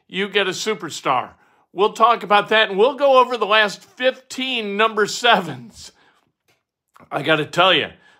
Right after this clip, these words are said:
the news is not entirely good about the seventh overall pick.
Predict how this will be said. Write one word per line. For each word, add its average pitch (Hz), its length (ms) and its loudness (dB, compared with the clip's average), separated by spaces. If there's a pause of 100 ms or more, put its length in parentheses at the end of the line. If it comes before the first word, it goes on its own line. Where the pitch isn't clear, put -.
(100)
the 165 120 -6
news 208 280 -4
is 165 160 -10
not 208 240 2
entirely 175 560 2
good 143 380 0 (280)
about 175 300 2
the 160 80 -8
seventh 160 380 -2
overall 156 480 4
pick. 160 360 -4